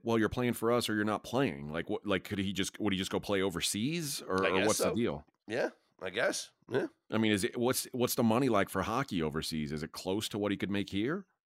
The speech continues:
Speaker 2: No, I mean, but if he wasn't being called up to the N H L and they were just, you know, maybe they were keeping, maybe he,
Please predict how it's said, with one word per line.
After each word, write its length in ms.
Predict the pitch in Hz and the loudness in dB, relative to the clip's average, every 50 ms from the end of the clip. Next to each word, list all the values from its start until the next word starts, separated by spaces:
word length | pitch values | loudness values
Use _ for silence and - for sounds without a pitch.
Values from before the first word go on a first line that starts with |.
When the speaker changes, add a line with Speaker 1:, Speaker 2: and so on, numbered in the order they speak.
| _ _ | _ _
Speaker 2:
No, 260 | 294 294 311 - - | -4 -2 2 4 4
I 100 | 269 214 | 4 6
mean, 140 | 185 170 160 | 6 4 6
but 140 | 131 143 123 | 6 4 4
if 100 | 120 127 | 4 2
he 80 | 127 127 | 0 0
wasn't 400 | 113 135 135 - 139 117 107 98 | 0 0 0 0 -2 -4 -4 -4
being 220 | 120 120 110 101 | -4 -4 -2 0
called 280 | - - 117 117 107 117 | 2 2 2 4 2 0
up 100 | 110 - | -2 -2
to 100 | - 107 | -4 -2
the 120 | 104 104 | 2 2
N 120 | 107 107 | 2 2
H 260 | 104 95 95 - - 107 | 2 0 -2 -2 2 4
L 260 | 120 131 123 107 98 | 6 6 6 4 0
and 220 | 90 92 95 92 | -2 -6 -6 -6
they 80 | 95 95 | -6 -6
were 100 | 90 92 | -6 -8
just, 200 | 95 92 - - | -10 -10 -8 -6
you 60 | 104 | -4
know, 200 | 92 90 92 95 92 | -4 -4 -4 -6 -6
maybe 200 | 92 95 95 95 | -8 -8 -6 -6
they 120 | 92 95 | -6 -6
were 180 | 95 95 95 - - | -6 -6 -8 -10 -10
keeping, 340 | - 120 101 - 95 95 | -10 -10 -10 -10 -12 -2
maybe 220 | 92 110 123 131 123 | 0 0 0 0 -2
he, 200 | 110 123 123 | -6 -6 -8